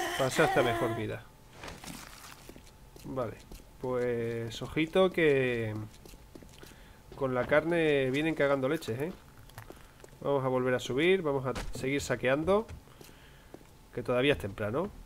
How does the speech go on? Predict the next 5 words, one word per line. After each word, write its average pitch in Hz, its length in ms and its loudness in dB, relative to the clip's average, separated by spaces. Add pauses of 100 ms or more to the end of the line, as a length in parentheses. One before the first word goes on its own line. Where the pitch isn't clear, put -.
(3500)
Acaba 131 300 2
de 120 100 -2
caer 117 160 -2
un 117 140 -4
airdrop 143 340 2